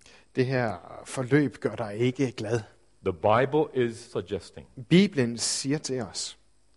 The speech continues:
Speaker 2: that true happiness,
Speaker 1: at, øh, sand glæde
Speaker 2: the true resting place,
Speaker 1: og det sande hvilested
Speaker 2: is to know God.
Speaker 1: er at kende Gud.
Speaker 2: And that's what happened
Speaker 1: Og det er, hvad der skete
Speaker 2: in the beginning.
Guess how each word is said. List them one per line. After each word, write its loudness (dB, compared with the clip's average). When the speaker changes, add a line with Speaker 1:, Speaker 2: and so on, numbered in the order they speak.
Speaker 2:
that -14
true 0
happiness, -8
Speaker 1:
at, -6
øh, -10
sand -4
glæde -4
Speaker 2:
the -8
true 2
resting -2
place, -10
Speaker 1:
og -2
det -6
sande -2
hvilested -4
Speaker 2:
is -2
to -10
know -2
God. -8
Speaker 1:
er 0
at -14
kende -6
Gud. -10
Speaker 2:
And -4
that's -4
what -8
happened -12
Speaker 1:
Og -10
det 6
er, 4
hvad 2
der -2
skete -4
Speaker 2:
in -6
the -6
beginning. -14